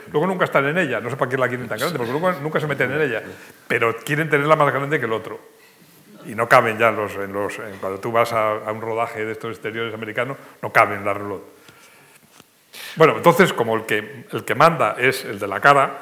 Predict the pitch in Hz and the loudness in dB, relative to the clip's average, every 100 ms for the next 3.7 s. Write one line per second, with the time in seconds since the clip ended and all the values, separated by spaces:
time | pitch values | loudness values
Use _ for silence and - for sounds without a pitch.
0 | - - - - 180 - 127 107 104 107 | -18 -12 -12 -10 -14 -8 -10 -6 -6 0
1 | 135 123 - - - - - - - 120 | 0 0 -6 -14 -20 -20 -20 -16 -4 0
2 | 117 113 113 110 107 110 - 123 104 120 | 2 2 2 0 0 -4 -8 -8 -8 -6
3 | 104 - 95 117 127 131 151 | -8 -6 -8 -6 0 6 6